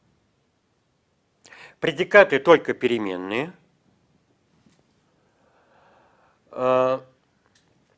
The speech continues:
высказывания только переменные. То есть все, что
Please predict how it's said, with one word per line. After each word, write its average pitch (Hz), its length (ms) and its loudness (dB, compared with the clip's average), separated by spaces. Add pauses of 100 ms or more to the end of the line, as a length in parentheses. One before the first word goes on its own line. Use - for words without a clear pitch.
(680)
высказывания 139 720 0
только 165 320 0
переменные. 107 880 -8 (1300)
То - 80 -4
есть 160 180 -4
все, 214 300 -2
что 160 680 2